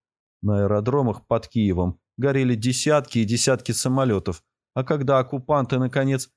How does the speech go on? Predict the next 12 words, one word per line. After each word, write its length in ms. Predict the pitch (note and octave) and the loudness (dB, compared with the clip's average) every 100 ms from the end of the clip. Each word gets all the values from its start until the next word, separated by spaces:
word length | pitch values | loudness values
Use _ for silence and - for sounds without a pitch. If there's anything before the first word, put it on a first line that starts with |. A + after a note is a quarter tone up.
| - | -4
организовались 1000 | C#3+ C3+ D3 D3 D3+ D3+ E3 C#3+ G2+ - _ _ | -2 0 0 0 0 0 2 0 -2 -6 _ _
и 100 | A#2 | -4
на 100 | A#2 | -4
дороге 420 | A2+ A#2+ A#2 G#2+ A2 | 0 0 0 -2 0
вышли 340 | A#2+ - A2 | 0 0 -4
первые 500 | - B2+ A2+ G#2+ G#2+ | -2 -2 0 0 -2
колонны 500 | - B2+ B2+ A#2+ A2 | -2 -2 0 0 0
грузовиков 800 | G#2+ A#2+ A2 A#2+ B2+ F3 F3 - _ _ | 0 -2 0 -2 0 0 -2 -4 _ _
с 100 | - | -4
солдатами 600 | B2+ A#2+ A#2 G#2+ G2+ F#2+ | -2 0 0 0 0 -4
и 160 | - B2+ | -2 -4
танки – 580 | B2 A2+ F2+ - D#2+ | 0 0 0 -4 -8